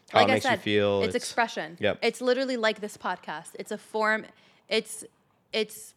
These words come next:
Speaker 2: like a stream of expression.
Speaker 1: Yep. And I think we have, like, a pretty good group of people that can get together and really create something special.
Speaker 2: I think we should.
Speaker 1: And it's, again, it's not about the money. It's just, like, that
Speaker 2: No, it's
Speaker 1: creation,
Speaker 2: literally just
Speaker 1: you
Speaker 2: expression.
Speaker 1: know?
Speaker 2: It's a creative avenue.
Speaker 1: Yeah.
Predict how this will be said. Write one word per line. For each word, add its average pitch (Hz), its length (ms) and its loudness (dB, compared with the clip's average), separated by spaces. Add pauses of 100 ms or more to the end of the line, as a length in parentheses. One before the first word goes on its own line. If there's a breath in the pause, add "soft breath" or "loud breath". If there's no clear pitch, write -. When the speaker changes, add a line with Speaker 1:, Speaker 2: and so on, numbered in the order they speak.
(120)
Speaker 2:
like 202 180 -6
a 196 140 0
stream 220 840 -6 (480 loud breath)
of 190 880 0
expression. - 600 -10 (220)
Speaker 1:
Yep. - 260 -8
And 104 100 -2
I 98 60 2
think 120 220 -4
we 156 80 -2
have, 156 120 -4 (180)
like, 101 160 -4
a - 60 -6
pretty - 340 -6
good 113 300 -4
group 104 260 -6
of 85 120 -8
people 107 260 -6
that 98 120 0
can 98 100 -8
get 98 120 -2
together 98 300 -2
and 92 160 -6
really 92 220 -4
create 85 260 -6
something 104 260 -8
special. 151 420 -4
Speaker 2:
I 214 100 -4
think 226 160 -6
we 214 80 -8
should. 214 280 -10
Speaker 1:
And 107 200 -2
it's, - 400 -6
again, 120 220 -4
it's 127 120 -6
not 113 100 -2
about 117 160 -4
the 110 60 -6
money. 113 180 -2
It's 104 100 -6
just, - 180 -14
like, 101 200 -8
that 202 160 -2
Speaker 2:
No, 247 260 0
it's 95 80 -2
Speaker 1:
creation, 104 440 0
Speaker 2:
literally 294 320 0
just 220 260 -4
Speaker 1:
you 262 40 -4
Speaker 2:
expression. 190 420 -2
Speaker 1:
know? 208 80 0
Speaker 2:
It's - 140 -6
a 202 40 -8
creative 196 380 -6
avenue. 202 500 -4
Speaker 1:
Yeah. 92 320 0